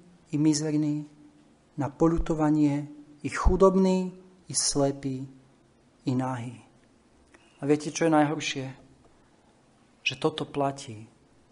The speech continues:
o tvojom vnútornom človeku, o tvojom duchovnom stave.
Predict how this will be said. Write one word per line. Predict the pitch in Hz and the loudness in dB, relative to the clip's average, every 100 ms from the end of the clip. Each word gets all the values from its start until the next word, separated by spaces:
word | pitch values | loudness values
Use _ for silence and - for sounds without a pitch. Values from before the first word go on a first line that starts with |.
| - _ _ _ - | -20 _ _ _ -16
o | 131 | -14
tvojom | - 131 127 | -6 -4 -2
vnútornom | 123 135 139 123 113 | -2 -2 -2 -4 -6
človeku, | 113 127 117 117 - 120 104 _ _ _ _ _ _ | -6 -8 -8 -8 -12 -16 -18 _ _ _ _ _ _
o | 131 | -8
tvojom | - 156 139 | 4 6 6
duchovnom | 139 151 156 139 127 | 4 4 4 2 0
stave. | - 143 127 113 | 0 0 -2 -2